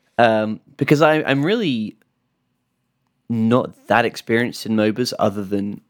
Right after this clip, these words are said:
an excessive amount of a single one of them.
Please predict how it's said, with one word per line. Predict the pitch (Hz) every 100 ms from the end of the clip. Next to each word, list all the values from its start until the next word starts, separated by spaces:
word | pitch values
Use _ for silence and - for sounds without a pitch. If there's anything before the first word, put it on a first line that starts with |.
| _ -
an | 107
excessive | 98 - 107 - 107
amount | 104 101 104 -
of | 98
a | 101
single | - 104 104 98
one | 104
of | 107 117
them. | 147